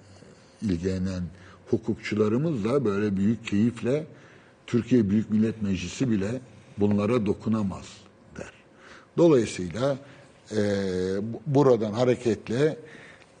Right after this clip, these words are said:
bu kesin hüküm kurumunun, e, ya da kaziye-i muhkeme,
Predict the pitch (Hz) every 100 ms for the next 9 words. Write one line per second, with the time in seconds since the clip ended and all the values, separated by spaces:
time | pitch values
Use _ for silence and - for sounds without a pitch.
0 | - - 117 131 160 107 - 120 104 170
1 | 160 95 92 80 - - - - 135 127
2 | 95 78 87 135 - - - _ - -
3 | - - - - - - - - - -
4 | - - - - - 104 95 92 101 101
5 | 104 - 104 98 110 95 95 - 110 104
6 | 113 101